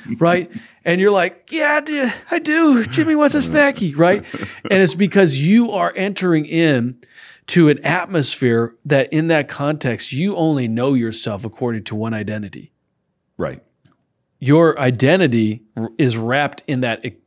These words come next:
Speaker 2: experience of your life growing up where your favorite thing was this, you know, uh, y-, your parents were this to you or all that type of
Speaker 1: Right.
Speaker 2: stuff. But when God brings you out of your comfort zone, which is what he did to Abraham, he says, "Get up out of your father's house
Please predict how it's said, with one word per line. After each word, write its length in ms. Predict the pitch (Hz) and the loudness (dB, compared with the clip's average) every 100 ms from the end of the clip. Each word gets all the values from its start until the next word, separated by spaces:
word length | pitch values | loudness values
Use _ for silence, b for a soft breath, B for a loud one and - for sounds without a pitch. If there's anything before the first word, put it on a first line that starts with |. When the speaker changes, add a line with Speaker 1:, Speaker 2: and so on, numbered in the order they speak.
| _ | _
Speaker 2:
experience 920 | - - - - 147 165 104 101 - - - | -10 -8 -6 -2 0 2 0 -4 -10 -8 -6
of 160 | 113 | -2
your 160 | 113 143 | 2 2
life 380 | 135 123 104 98 | 4 2 0 -4
growing 340 | 123 117 117 | -4 -4 -4
up 220 | 110 104 110 | -6 -6 -4
where 200 | 110 107 B B B | -4 -6 B B B
your 120 | 117 | -8
favorite 460 | 104 131 127 127 127 | -2 2 2 0 -2
thing 160 | 131 123 | -6 -6
was 200 | 117 107 | -6 -2
this, 480 | 123 117 104 - | -2 -2 -4 -6
you 200 | 113 113 | -4 -4
know, 280 | 113 113 113 - B B B | -4 -4 -6 -8 B B B
uh, 60 | 117 | -8
y-, 40 | 101 | -6
your 380 | 135 120 117 | -8 -6 -6
parents 360 | 110 135 131 - | -4 -2 -2 -2
were 80 | 127 | 0
this 240 | 127 117 | 0 0
to 120 | - 113 | -4 -6
you 180 | 107 | -2
or 80 | 113 | 0
all 60 | 143 | 2
that 180 | 151 123 | 2 0
type 180 | 117 107 | -6 -6
of 60 | |
Speaker 1:
Right. 80 | 101 | -4
Speaker 2:
stuff. 220 | 120 - _ B B | -4 -8 _ B B
But 80 | 147 | 0
when 200 | 143 139 | 2 2
God 300 | 123 165 202 | 2 2 2
brings 280 | 151 151 127 | 0 0 2
you 80 | 143 | 2
out 100 | 131 | 2
of 60 | 113 | 0
your 80 | |
comfort 400 | 110 185 202 139 104 | -2 -4 -4 -4 -4
zone, 260 | 120 110 | -4 -2
which 160 | 117 117 | -4 -4
is 120 | 113 | -4
what 120 | 120 120 | -2 0
he 80 | |
did 160 | 107 123 | 0 0
to 60 | 110 | 0
Abraham, 420 | 113 131 110 104 | -4 -4 -6 -8
he 60 | 107 | -8
says, 200 | 117 104 | -8 -10
"Get 280 | 110 156 170 | -4 0 0
up 200 | 156 - | -2 -4
out 180 | 127 127 | -4 -2
of 80 | 117 | -2
your 100 | 110 | -4
father's 420 | 120 110 110 - | -8 -8 -8 -10
house 440 | 127 117 127 - | -10 -10 -14 -18